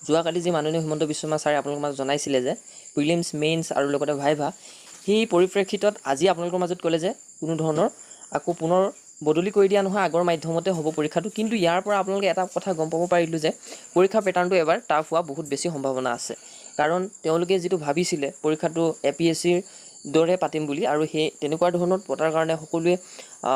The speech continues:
মাধ্যমত এই যিহেতু তেওঁক টেগ কৰিলে আৰু বহুত কথা জনাৰ পাছতহে তেওঁ এইখিনি কথা ক'লে যে পুৰণি মাধ্যমতে হ'ব। কিন্তু ইয়াৰ পৰা আমি এটা কথা গম পালোঁ যে এবাৰ পৰীক্ষা হোৱা,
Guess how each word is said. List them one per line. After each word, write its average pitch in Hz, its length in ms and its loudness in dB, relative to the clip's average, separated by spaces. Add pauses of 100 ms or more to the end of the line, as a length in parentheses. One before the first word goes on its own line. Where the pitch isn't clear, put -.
(160)
মাধ্যমত 156 440 0 (100)
এই 127 160 -4 (280)
যিহেতু 151 260 -4 (140)
তেওঁক 147 220 2
টেগ 143 200 0
কৰিলে 156 260 4
আৰু 147 140 0 (320)
বহুত 147 180 -8
কথা 156 140 -4
জনাৰ 135 240 0
পাছতহে 151 380 -2 (380)
তেওঁ 165 260 4
এইখিনি 175 240 -2
কথা 180 160 0
ক'লে 170 140 0
যে 202 80 -2
পুৰণি 160 300 2
মাধ্যমতে 147 400 -2
হ'ব। 127 160 -6 (140)
কিন্তু 226 220 2 (400)
ইয়াৰ 170 180 2
পৰা 233 120 2
আমি 226 200 0
এটা 214 120 2
কথা 208 180 0
গম 185 180 0
পালোঁ 180 220 0
যে 190 120 -2
এবাৰ 165 180 -2
পৰীক্ষা 151 280 -2
হোৱা, 156 220 -2